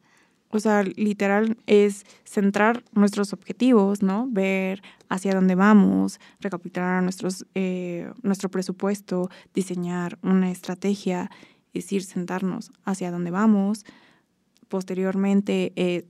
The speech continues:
de la estrategia es dejarla vivir, sentarnos. O sea, es muy, muy importante lo ap-, lo aprendido. Por favor, dejen vivir sus estrategias, <laughs> se lo suplico. Eh, analizar qué nos sirvió, ¿no? Ese es punto clave. Ver,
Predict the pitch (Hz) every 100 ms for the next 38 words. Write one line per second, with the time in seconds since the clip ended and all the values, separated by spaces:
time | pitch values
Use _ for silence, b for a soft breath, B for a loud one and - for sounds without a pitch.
0 | _ 175 165 170 185 190 190 175 175 170
1 | 180 180 185 180 165 208 277 - B B
2 | B _ _ - - 175 175 190 226 247
3 | 302 - _ _ _ _ _ _ 285 180
4 | 175 175 180 - - 196 190 185 180 180
5 | 175 170 175 180 180 170 170 - 185 202
6 | 190 180 190 208 208 190 190 190 190 196
7 | 175 185 185 196 190 - - 196 - -
8 | 226 - - - - 240 - 302 B B
9 | B 294 208 196 190 202 b b b _
10 | 202 196 185 226 214 - 208 214 214 185
11 | 175 175 226 _ _ 180 - - - 180
12 | - _ _ _ _ _ _ _ _ _
13 | _ _ _ _ 196 190 185 190 175 190
14 | 254 B B _ -